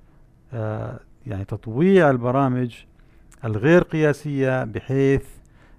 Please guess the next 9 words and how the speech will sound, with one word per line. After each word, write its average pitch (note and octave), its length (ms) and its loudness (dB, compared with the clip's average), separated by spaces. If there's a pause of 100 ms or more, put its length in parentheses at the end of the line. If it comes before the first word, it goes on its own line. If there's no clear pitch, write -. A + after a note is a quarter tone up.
(220)
يستطيع E3 580 2
الهال C3 580 2
النفاذ A#2+ 600 -4
لها A2+ 400 -6
والمستفيد B2+ 1000 -4
من A2+ 100 -8
ذلك، A2+ 480 -6 (380)
آه، - 200 -10
الكفيف. A2+ 480 -10